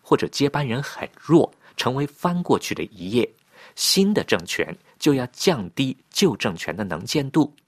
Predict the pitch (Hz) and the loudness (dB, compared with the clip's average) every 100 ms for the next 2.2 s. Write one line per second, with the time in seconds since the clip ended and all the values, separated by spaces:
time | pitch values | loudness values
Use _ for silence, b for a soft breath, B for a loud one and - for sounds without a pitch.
0 | _ _ _ _ B B B - 180 185 | _ _ _ _ B B B -2 0 2
1 | 170 - - 92 123 - 143 139 92 - | 0 0 0 0 0 -2 -2 -2 -2 -4
2 | 76 | -6